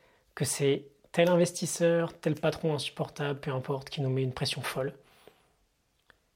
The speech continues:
Mais peut-être que pour un collègue qui vivrait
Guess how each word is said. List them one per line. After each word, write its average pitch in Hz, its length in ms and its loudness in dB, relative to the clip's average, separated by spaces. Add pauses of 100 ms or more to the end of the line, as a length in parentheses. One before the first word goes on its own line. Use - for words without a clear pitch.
(180)
Mais 156 120 6
peut-être 196 500 4
que - 100 -4
pour - 240 -2
un 131 80 2
collègue 175 440 0 (220)
qui - 180 -2
vivrait 123 460 -2